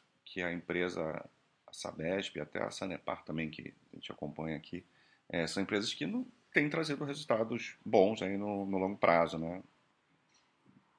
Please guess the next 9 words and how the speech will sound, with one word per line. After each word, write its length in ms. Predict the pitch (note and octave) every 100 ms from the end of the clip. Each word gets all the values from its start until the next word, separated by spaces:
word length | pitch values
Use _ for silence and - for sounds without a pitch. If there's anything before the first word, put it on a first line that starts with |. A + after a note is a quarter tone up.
| _
Mesmo 360 | E2 E2+ F#2 E2+
tendo 260 | F2 D#2+
aí 200 | E2 E2+
seus 280 | E2 E2+ E2
momentos 840 | F2+ E2+ F2 F#2+ A2+ A#2+ - - - _ _ -
mais 180 | E2+ -
complicados, 640 | - - - F#2+ G#2+ -
que 100 |
é 40 | F2